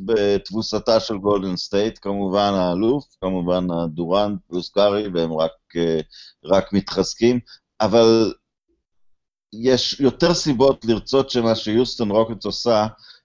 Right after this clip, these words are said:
ייעלם מהעולם, כי, כי הם צוללים לפנדלים, ב-, ב-, במילים, אה, במילים פשוטות. אני שמח שלא נתנו להרדן את כל השריקות, אני אפילו שמח שלא נתנו לו כמה שריקות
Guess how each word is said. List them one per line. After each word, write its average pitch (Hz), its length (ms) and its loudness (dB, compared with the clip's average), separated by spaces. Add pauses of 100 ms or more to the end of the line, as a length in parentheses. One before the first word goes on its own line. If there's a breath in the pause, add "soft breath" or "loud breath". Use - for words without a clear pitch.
(140)
ייעלם 107 520 4
מהעולם, 92 640 2
כי, 98 760 -2 (360 soft breath)
כי 127 100 2
הם 117 80 2
צוללים 120 520 2
לפנדלים, 110 880 0
ב-, 78 560 -4 (140)
ב-, 90 240 -2
במילים, 87 640 -4
אה, 82 420 0 (140)
במילים 95 440 2
פשוטות. - 520 -4 (320 soft breath)
אני 123 180 4
שמח 139 640 4
שלא 110 260 2
נתנו 104 340 -2
להרדן 92 440 0
את 90 120 -6
כל 92 200 -4
השריקות, 87 520 -6
אני 113 140 -2
אפילו 147 280 -4
שמח 135 480 0
שלא 123 200 0
נתנו 117 260 -2
לו 117 140 2
כמה 113 220 0
שריקות 110 500 -4